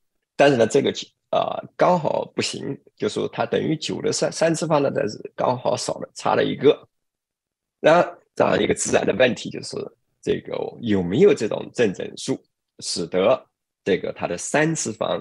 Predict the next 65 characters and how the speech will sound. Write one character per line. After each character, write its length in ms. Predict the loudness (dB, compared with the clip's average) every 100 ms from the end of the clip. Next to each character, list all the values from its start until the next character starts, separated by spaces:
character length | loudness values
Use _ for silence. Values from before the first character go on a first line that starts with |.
| -8
两 280 | -2 -2 0
个 100 | -2
正 160 | 0 2
整 160 | 0
数 100 | -2
的 80 | -2
三 200 | 0 0
次 100 | 0
方 180 | -2 -2
和 220 | -2 -4
等 120 | -4
于 80 | -4
另 160 | 0 0
外 140 | 0
一 20 |
个 80 | -4
正 180 | -6 -6
整 120 | -8
数 140 | -12 -12
的 80 | -6
三 180 | -6 -6
次 120 | -6
方？ 140 | -6 -6 _ _ _ _ _ _ _ _ _ _ _
啊， 100 | -12
或 180 | 2 4
者 100 | 6
呢， 100 | 4
更 160 | 4 4
一 200 | 4 0
般 260 | 2 4 2
的， 140 | 0
我 140 | -4 -6
不， 120 | -8 0
不 100 | 0
仅 160 | 2 -2
考 180 | -2
虑 160 | -4 -4
三， 320 | 2 4 4 0 _ _
我 60 | -6
们 120 | -4
考 180 | -2 -2
虑 120 | -2
任 240 | 2 2 2
何 60 |
一 80 | 0
个 100 | 0
正 180 | 2 0
整 160 | -2 -4
数 140 | -4 0
m， 180 | -2 -2 -10 _ _ _
比 80 | -4
方 120 | -4
说 240 | -2 -2 -2
四、 340 | -8 -8 -6 -6
五、 240 | -6 -4 0
六、 200 | 0 0
七、 200 | -4 -2
八， 360 | -2 -2 -4 0
任 240 | 2 2
何 120 | 2 -4
一 80 |
个 80 | -2
正 160 | -2 -2
整 180 | -4 -6
数， 240 | -8